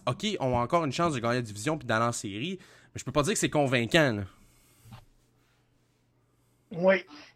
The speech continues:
Speaker 2: Puis, euh, pour ta troisième déception, euh, les, t'as, t'as dit les blessures des forty-niners. C'était une de mes déceptions aussi, c'est de perdre Jimmy Garoppolo pour le reste de la saison.
Speaker 1: Mhm.
Speaker 2: Je... c'est vrai que son début de saison n'était vraiment pas prometteur, c'était même décevant.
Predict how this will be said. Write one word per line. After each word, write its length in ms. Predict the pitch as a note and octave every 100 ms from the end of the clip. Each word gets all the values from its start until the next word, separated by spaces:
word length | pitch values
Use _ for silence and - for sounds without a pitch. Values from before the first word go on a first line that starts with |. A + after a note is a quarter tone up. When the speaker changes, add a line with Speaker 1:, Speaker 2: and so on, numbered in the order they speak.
| -
Speaker 2:
Puis, 280 | F#3+ G3 G#3 F#3
euh, 180 | F3+ E3+
pour 220 | - -
ta 100 | G#3
troisième 380 | - G#3+ A#3+ B3+
déception, 640 | G#3+ G3 - A3+ A#3+ B3+ _ _ _ D#3+
euh, 160 | E3
les, 220 | E3+ F3+ - _ _ -
t'as, 200 | G3+ F#3+
t'as 360 | - G3+ F#3+ F#3 - -
dit 200 | D#3 G3+
les 160 | A#3+ G#3
blessures 560 | E3+ G#3+ - B3+ B3+ A3
des 100 | G#3+
forty-niners. 840 | G#3+ G3+ G#3 G3 G3 A3+ A3+ - _ _ _
C'était 520 | - G3+ - A3+ A3
une 140 | G#3+ G#3+
de 60 |
mes 120 | G3+ G3+
déceptions 400 | G3 G#3 - A3
aussi, 180 | C4+
c'est 160 | B3+ G3+
de 100 | F3+
perdre 460 | F3+ G#3+ G#3+ G#3+ D#3+ - _ _ _ -
Jimmy 280 | D#3+ G3 G#3
Garoppolo 680 | G3+ G3 G3 F#3+ F#3+ G#3 G#3+
pour 360 | G3 G3 G3
le 80 | F#3
reste 300 | D#3+ F#3+ F#3+
de 40 | F#3
la 100 | F3+
saison. 540 | F#3 E3+ D#3+ F3+ G3 _ -
Speaker 1:
Mhm. 240 | A2 A2+ G#2
Speaker 2:
Je... 580 | D#3 E3+ D#3+ D#3 D#3+ D#3
c'est 240 | - A3
vrai 200 | F#3+ A3+
que 140 | A#3+ G#3+
son 180 | G#3+
début 200 | G3+ G3
de 40 | G#3
saison 340 | G#3+ F#3 A3+
n'était 220 | G#3 C#3
vraiment 320 | C3 F3+ F#3+ D#3+
pas 140 | F#3+
prometteur, 720 | - F3+ E3 E3 F3 G3+ G#3
c'était 320 | - D#3 D3+
même 260 | D#3+ F3+ F3
décevant. 560 | F3+ F3 E3 D#3+ F#3